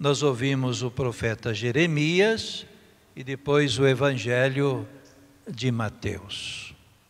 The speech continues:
Mateus e Marcos trazem o mesmo episódio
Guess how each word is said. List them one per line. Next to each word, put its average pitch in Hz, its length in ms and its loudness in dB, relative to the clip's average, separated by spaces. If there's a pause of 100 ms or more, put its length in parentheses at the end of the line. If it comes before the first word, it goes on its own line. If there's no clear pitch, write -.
(540)
Mateus 165 520 6
e 175 80 6
Marcos 202 680 0
trazem 185 600 2
o 160 40 0
mesmo 170 440 2
episódio 123 840 0